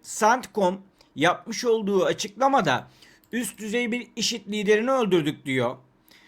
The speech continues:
E, hatta ismini de veriyor. centcom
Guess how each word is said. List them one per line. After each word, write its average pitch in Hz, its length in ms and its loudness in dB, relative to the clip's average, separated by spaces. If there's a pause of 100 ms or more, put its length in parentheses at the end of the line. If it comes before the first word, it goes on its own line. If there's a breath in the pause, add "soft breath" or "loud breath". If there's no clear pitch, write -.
(260 soft breath)
E, 156 80 2
hatta 190 460 2
ismini 196 420 -2
de 202 140 2
veriyor. 156 540 4 (100)
centcom 208 640 0